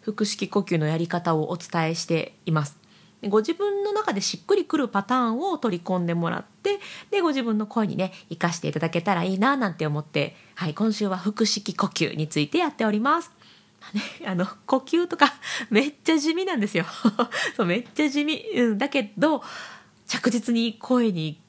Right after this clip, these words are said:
効くんですよね。まあ、そんな感じで今回、今週は腹式呼吸について、えー、集中的にね、お届けしておりますので、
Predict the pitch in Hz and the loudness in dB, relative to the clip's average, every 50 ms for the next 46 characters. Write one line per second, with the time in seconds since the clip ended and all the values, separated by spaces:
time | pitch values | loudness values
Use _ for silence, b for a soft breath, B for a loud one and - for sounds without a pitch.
0 | _ - - - - - - - 247 240 185 143 147 147 - - 147 165 175 180 | _ -14 -12 -12 -10 -6 -2 2 2 2 2 0 -4 -4 -2 -2 0 2 2 2
1 | 180 185 196 - - - B B B 220 B 262 269 - 285 269 269 262 - 233 | 0 0 -4 -8 -14 -18 B B B -10 B -4 2 2 2 2 2 0 0 0
2 | 233 208 202 175 180 175 175 214 208 196 - 170 156 147 - - - 185 180 185 | 0 2 2 2 2 2 2 2 -2 0 0 0 0 0 -2 0 0 2 2 2
3 | 185 180 - - - 170 165 - - - - 233 320 330 B B B B B 214 | 0 -2 -4 0 2 2 2 2 -2 -6 0 2 2 2 B B B B B -4
4 | 208 - 220 202 - - - 202 - - 196 170 - 170 160 156 147 151 151 - | 2 2 2 2 2 0 -2 -2 2 2 2 2 2 0 0 2 0 -2 -4 -4
5 | - 156 160 165 - - - _ - - 427 440 427 - - - 170 151 - - | -4 -4 -4 -6 -8 -18 -20 _ -2 2 2 2 2 0 0 -2 -2 -2 -2 -4
6 | - - - - - - - - - - - - - - - 214 196 175 - 170 | -8 -10 -10 -10 -10 -12 -12 -12 -12 -14 -16 -16 -6 -2 2 2 2 2 0 -2
7 | 170 170 - 185 208 262 339 339 B B B B B 185 170 170 160 160 156 160 | -4 -2 -2 -2 0 0 0 0 B B B B B 2 2 2 2 2 0 -2
8 | 156 151 - - 156 147 147 147 143 143 143 156 - - 311 359 392 320 233 | -2 -4 -4 -4 -2 -2 0 0 0 0 -2 -2 -2 -2 0 2 2 0 0